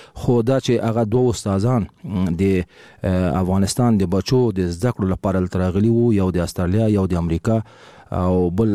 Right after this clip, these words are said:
آه، دا یو انساني مسله هم وه، دلته یو عاطفي مسله هم وه د افغانستان، آه، آه، حکومت او خلکو ته،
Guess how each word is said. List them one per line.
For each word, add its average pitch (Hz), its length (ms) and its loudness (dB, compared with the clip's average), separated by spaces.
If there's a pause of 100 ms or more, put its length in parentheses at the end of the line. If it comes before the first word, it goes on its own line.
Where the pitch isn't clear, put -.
آه، 92 240 0
دا 104 240 0
یو 98 220 2
انساني 98 440 0
مسله 110 380 0
هم 110 120 2
وه، 101 120 2
دلته 98 300 -2
یو 92 280 2
عاطفي 104 500 0
مسله 92 380 0
هم 107 120 4
وه 101 80 2
د 85 80 -2
افغانستان، 87 680 -2
آه، 85 160 -2 (400)
آه، 82 320 0
حکومت 98 560 0
او 87 80 0
خلکو 98 320 -2
ته، 87 180 -2